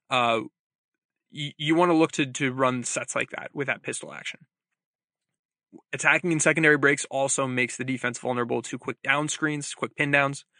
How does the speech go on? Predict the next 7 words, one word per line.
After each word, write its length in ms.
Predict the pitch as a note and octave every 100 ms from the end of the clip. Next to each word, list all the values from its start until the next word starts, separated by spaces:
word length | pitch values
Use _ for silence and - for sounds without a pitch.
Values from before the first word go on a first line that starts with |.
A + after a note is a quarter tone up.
| _ _ _ _ -
or 160 | E3+
to 60 | F#3+
flare 220 | - C#3+
screens, 380 | - - - - _ _ _ _
or 320 | C#3+ D3+ D#3+
to 600 | D3 - D3 C#3+ C#3 C#3 - _ _
flat, 440 | - C3+ C3+ C3+